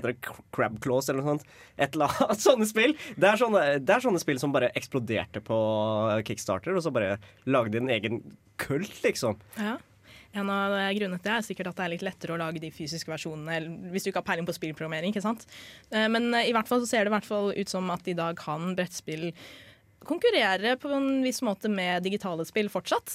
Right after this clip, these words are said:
Speaker 2: så det er veldig hyggelig, for jeg synes i hvert fall at det er utrolig koselig å samle seg rundt, eh,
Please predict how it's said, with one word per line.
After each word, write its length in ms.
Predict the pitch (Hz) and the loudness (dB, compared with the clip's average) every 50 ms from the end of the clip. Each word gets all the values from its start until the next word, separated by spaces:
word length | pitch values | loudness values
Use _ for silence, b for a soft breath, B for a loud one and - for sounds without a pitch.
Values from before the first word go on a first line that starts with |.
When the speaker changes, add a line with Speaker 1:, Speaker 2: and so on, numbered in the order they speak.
| - - | -12 -12
Speaker 2:
så 140 | - - 330 494 | -8 -6 -2 0
det 60 | 539 427 | 2 2
er 80 | 269 214 | 2 2
veldig 140 | 196 190 208 | 0 0 0
hyggelig, 240 | 185 165 143 165 185 | -2 -2 -2 -4 -4
for 120 | - - 226 | -2 -2 -4
jeg 80 | 247 254 | -4 -4
synes 160 | 359 - - | -4 -4 -4
i 20 | |
hvert 120 | 196 - - | -4 -4 -4
fall 100 | 175 165 | -6 -6
at 60 | 165 - | -4 -4
det 60 | 175 | -4
er 100 | 170 165 160 | -4 -4 -4
utrolig 200 | - 156 147 - | -4 -8 -10 -8
koselig 240 | - 160 - - - | -10 -10 -10 -10 -10
å 20 | - | -10
samle 240 | 160 156 147 139 147 | -10 -10 -10 -10 -10
seg 280 | - 156 156 147 147 147 | -8 -8 -8 -8 -8 -8
rundt, 300 | 147 151 147 _ - - | -10 -10 -12 _ -16 -14
eh, 100 | 175 165 | -14 -12